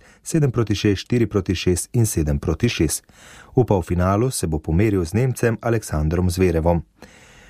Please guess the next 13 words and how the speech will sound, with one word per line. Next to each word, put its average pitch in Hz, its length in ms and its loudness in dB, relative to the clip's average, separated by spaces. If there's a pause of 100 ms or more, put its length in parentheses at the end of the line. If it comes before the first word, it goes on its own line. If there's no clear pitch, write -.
(160)
V 113 100 2
drugem 95 400 2
polfinalu 120 760 0
se 92 180 -4
bosta 80 300 -4
merila 90 420 2
Švicar 101 380 -2
Roger 78 300 -2
Federer 107 500 0
in 117 140 -2
Srb - 400 -6
Novak 78 320 0
Djokovic. 80 560 0